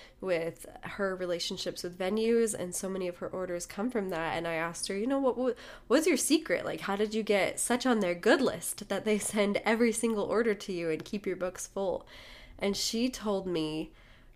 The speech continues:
when, when she goes and she meets these people, she doesn't talk about herself.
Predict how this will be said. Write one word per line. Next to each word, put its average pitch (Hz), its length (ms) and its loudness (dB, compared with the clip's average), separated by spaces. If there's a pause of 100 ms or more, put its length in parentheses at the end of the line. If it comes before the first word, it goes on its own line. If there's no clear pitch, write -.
(180)
when, 196 340 2
when 196 140 2
she 247 340 0
goes 202 640 6
and - 160 -4
she 208 240 0
meets 208 340 -2
these 180 280 -2
people, 247 720 2
she - 200 0
doesn't 208 280 2
talk 156 240 -8
about 160 200 -2
herself. - 640 -4